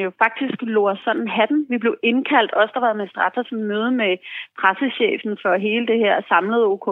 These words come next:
atten-kampagne-ting. Og vi var sådan lidt nervøse for, "Åh nej, hvad sker der nu?" Og, "Hvad,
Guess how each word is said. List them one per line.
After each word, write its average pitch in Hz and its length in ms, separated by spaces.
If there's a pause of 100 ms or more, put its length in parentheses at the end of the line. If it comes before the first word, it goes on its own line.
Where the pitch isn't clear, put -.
(160)
atten-kampagne-ting. 202 1300 (560)
Og 196 60
vi 202 120
var 247 200
sådan 214 160
lidt 208 180
nervøse 202 540
for, 185 80 (100)
"Åh 226 120
nej, 175 200
hvad 208 200
sker 202 160
der 196 100
nu?" 208 380
Og, 175 120 (420)
"Hvad, 196 180